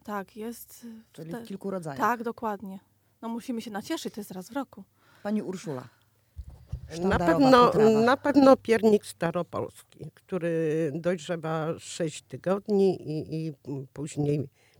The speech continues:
Speaker 3: trzeba go upiec w tym ostatnim tygodniu, przełożyć kremem, powidłami swojej roboty. To jest taka,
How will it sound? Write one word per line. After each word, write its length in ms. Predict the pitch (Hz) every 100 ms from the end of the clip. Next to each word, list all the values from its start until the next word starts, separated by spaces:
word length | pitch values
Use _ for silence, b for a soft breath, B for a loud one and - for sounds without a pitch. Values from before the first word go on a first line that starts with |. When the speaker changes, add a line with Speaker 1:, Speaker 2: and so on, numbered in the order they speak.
| -
Speaker 3:
trzeba 320 | 139 120 123
go 220 | 123 120 -
upiec 380 | 160 - 175 -
w 40 |
tym 280 | - - 147
ostatnim 560 | 135 - 143 135 139 127
tygodniu, 600 | - 123 123 170 202 180
przełożyć 720 | - - 131 131 131 127 -
kremem, 520 | - 156 180 196 185
powidłami 800 | 180 147 131 127 131 147 165 160
swojej 500 | 156 - 156 139 139 135
roboty. 600 | 123 131 139 - - 143 b b b b
To 100 | 185
jest 120 | 175
taka, 480 | - 165 165 156